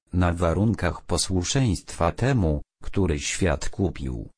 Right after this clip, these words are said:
Dzieje apostolskie, rozdział trzeci, wersety od dwudziestego do dwudziestego trzeciego.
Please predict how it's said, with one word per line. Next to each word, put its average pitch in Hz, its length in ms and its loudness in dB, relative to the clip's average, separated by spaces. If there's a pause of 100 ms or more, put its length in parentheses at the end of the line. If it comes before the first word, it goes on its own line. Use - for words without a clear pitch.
(120)
Dzieje 104 460 2
apostolskie, 110 960 2
rozdział 92 640 2
trzeci, 90 540 0
wersety 87 680 0
od 82 180 0
dwudziestego 85 720 0
do 82 200 2
dwudziestego 82 720 0
trzeciego. 64 800 -4